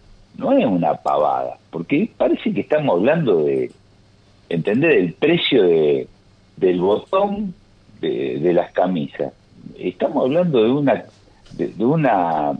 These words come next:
de un elemento que es indispensable para la vida, o sea, y que, y que ayuda, o que, digamos, participa al-, muy importan-, en, en una forma muy importante del proceso de formación de precio de cualquier cosa.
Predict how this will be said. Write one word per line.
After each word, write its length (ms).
de 140
un 120
elemento 680
que 440
es 120
indispensable 920
para 260
la 140
vida, 400
o 80
sea, 340
y 140
que, 320
y 120
que 160
ayuda, 640
o 200
que, 160
digamos, 360
participa 960
al-, 180
muy 400
importan-, 560
en, 360
en 120
una 140
forma 320
muy 160
importante 580
del 140
proceso 400
de 60
formación 520
de 120
precio 380
de 80
cualquier 420
cosa. 400